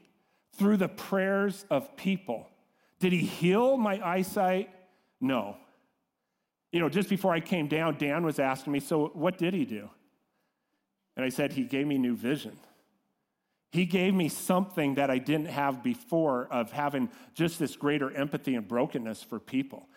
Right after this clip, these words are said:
He didn't answer it the way I wanted it answered, but I think he answered it the way he wanted to answer it. And I can rejoice in that. And, you know, and, and that's the piece,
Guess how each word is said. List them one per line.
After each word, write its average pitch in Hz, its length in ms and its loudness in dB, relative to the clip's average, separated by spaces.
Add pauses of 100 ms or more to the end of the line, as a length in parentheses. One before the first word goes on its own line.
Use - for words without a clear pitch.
(120)
He 214 140 6
didn't 233 180 4
answer 208 320 2
it 180 120 -2
the 160 80 0
way 147 220 2
I 135 200 2
wanted 220 380 2
it 214 120 2
answered, 202 520 -2 (880)
but 120 100 -2
I 117 60 -2
think 240 180 0
he 135 160 0
answered 127 260 -4
it 120 120 -4
the 123 80 -4
way 117 160 -2
he 165 160 0
wanted 104 340 -6
to 110 100 -12
answer 110 380 -16
it. - 100 -20 (720)
And 139 120 0
I 156 80 0
can 151 160 -4
rejoice 135 640 0
in 104 140 -4
that. 98 260 -12 (1040)
And, 190 140 4
you 202 80 4
know, 208 140 6
and, 220 220 2
and 208 140 6
that's 330 240 0
the 190 120 -2
piece, - 540 0